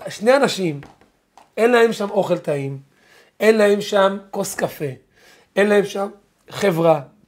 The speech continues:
שום תנאי נורמלי, אנושי, אין להם שם.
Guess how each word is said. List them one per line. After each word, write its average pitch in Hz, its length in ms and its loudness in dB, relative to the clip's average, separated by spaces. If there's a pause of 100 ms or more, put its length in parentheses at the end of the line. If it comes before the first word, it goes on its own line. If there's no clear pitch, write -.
(360)
שום 302 440 -10 (120)
תנאי 208 380 0
נורמלי, 185 640 0 (840)
אנושי, 190 520 0
אין 226 160 4
להם 185 220 2
שם. 147 200 -6